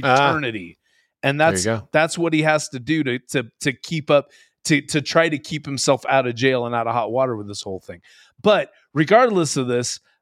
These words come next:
Speaker 2: uh,
Speaker 1: <laughs>
Speaker 2: Pioneer Bank
Speaker 1: Yep.
Speaker 2: was, that, that was the bank that loaned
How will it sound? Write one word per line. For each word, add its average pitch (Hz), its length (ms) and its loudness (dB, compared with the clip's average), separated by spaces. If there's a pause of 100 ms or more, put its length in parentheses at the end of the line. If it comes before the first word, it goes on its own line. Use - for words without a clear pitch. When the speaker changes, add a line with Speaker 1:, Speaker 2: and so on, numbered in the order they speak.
(120)
Speaker 2:
uh, 139 180 6
Speaker 1:
<laughs> - 40 -6
Speaker 2:
Pioneer 220 480 0
Bank 143 540 -2 (440)
Speaker 1:
Yep. 127 160 4
Speaker 2:
was, 151 440 0 (140)
that, 175 200 0
that 185 120 2
was 190 140 -2
the 156 100 -4
bank 185 380 -2
that 156 120 -6
loaned 156 520 -4